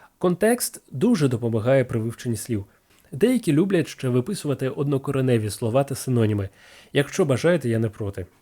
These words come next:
Якщо ви людина сучасна і зошити для вас лишилися в минулому,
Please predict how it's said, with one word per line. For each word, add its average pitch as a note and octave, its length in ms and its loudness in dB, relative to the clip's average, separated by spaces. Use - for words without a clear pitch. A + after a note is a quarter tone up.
Якщо B2+ 420 4
ви B2 100 2
людина A2+ 300 0
сучасна C#3 560 0
і A2+ 40 4
зошити A#2 380 0
для A2+ 120 0
вас A2+ 220 -2
лишилися A#2+ 440 -2
в G#2+ 80 -4
минулому, D3 460 2